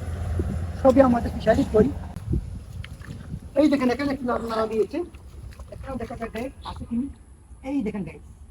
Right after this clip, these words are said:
কত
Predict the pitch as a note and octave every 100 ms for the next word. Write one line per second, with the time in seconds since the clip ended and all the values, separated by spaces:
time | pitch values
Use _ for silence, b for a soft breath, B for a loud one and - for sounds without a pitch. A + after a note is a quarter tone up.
0 | - - - - - - - - - -
1 | - - - - - - - - - -
2 | - - - - - - - A4